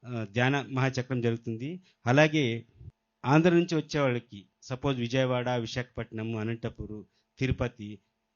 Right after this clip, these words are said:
ఆ, అమరావతి ఎక్స్‌ప్రెస్ రెండు, ఆ, ట్రైన్స్ ఉన్నాయి. దాంతోపాటు హుబ్లీ ఎక్స్‌ప్రెస్, విజయవాడ to హుబ్లీ ఎక్స్‌ప్రెస్ మూడు ట్రైన్లు వస్తున్నాయి డైరెక్ట్. మీరు గదగ్ దిగేసి గదగ్ నుంచి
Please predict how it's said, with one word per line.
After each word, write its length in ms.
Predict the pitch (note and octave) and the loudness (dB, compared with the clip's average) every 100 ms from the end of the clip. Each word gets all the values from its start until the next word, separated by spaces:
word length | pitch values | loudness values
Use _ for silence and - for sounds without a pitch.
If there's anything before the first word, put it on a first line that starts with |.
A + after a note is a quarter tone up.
| - | -16
ఆ, 340 | A2+ G#2 G2+ F#2 F2+ - _ _ _ _ - | -10 -10 -10 -12 -18 -20 _ _ _ _ -4
అమరావతి 500 | B2+ D3+ D#3 D3+ C#3+ | 2 4 4 2 -6
ఎక్స్‌ప్రెస్ 440 | B2+ - A#2 - | -4 -4 -6 -6
రెండు, 280 | A2 B2 B2 - _ _ A#2+ | -6 -6 -6 -12 _ _ -10
ఆ, 60 | G#2+ | -10
ట్రైన్స్ 440 | - A#2+ B2+ B2+ | -4 -2 -2 -4
ఉన్నాయి. 380 | A2+ A2 A#2+ C3 _ _ - | -8 -8 -10 -14 _ _ -4
దాంతోపాటు 560 | A#2+ A#2+ B2+ B2 A#2 A#2 | -4 -2 -4 -6 -6 -8
హుబ్లీ 380 | G#2 A#2+ B2+ - | -6 -2 -2 -4
ఎక్స్‌ప్రెస్, 500 | B2 - - G#2 G#2 | -12 -8 -6 -6 -10
విజయవాడ 360 | G#2 A#2+ A#2+ | -4 -2 -2
to 140 | A#2 B2+ | -4 -8
హుబ్లీ 300 | G2 A2+ G#2+ - G2+ | -8 -8 -8 -10 -12
ఎక్స్‌ప్రెస్ 560 | G#2 - - G#2+ - A2 - _ - | -10 -4 -2 -2 -8 -14 -16 _ -6
మూడు 280 | G#2+ C3 C3+ | 0 0 0
ట్రైన్లు 540 | C3+ A#2+ B2 C3+ D#3 - | -4 -4 -2 -6 -10 -12
వస్తున్నాయి 400 | A#2 - A2+ G#2 | -14 -8 -6 -6
డైరెక్ట్. 540 | G#2 A2 G#2 - D#3+ E3+ _ _ - | -6 -8 -10 -14 -14 -14 _ _ -4
మీరు 300 | A#2+ B2+ A2 | -2 -2 -6
గదగ్ 260 | A2 C3+ | -4 -4
దిగేసి 520 | B2 A#2+ A#2 - E3 - | -4 -4 -4 -6 -12 -8
గదగ్ 300 | A2+ B2+ B2+ | -4 -4 -2
నుంచి 400 | B2+ B2 G#3+ A#3 | -4 -4 -14 -16